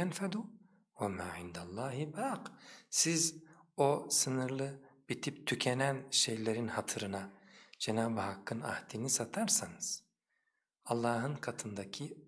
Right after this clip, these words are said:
bitimsiz, tükenmeyen şeyleri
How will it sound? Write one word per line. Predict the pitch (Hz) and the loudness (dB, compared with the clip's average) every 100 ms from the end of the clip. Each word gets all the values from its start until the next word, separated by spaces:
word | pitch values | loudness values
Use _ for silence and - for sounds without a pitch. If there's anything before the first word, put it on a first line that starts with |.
| - | -12
bitimsiz, | - - 190 190 147 123 - - _ _ _ | -8 -6 -2 0 0 0 0 -2 _ _ _
tükenmeyen | - - 151 139 117 95 | -6 -2 -4 -4 -6 -6
şeyleri | 92 - 104 95 101 131 - | -2 -2 -2 -8 -8 -10 -12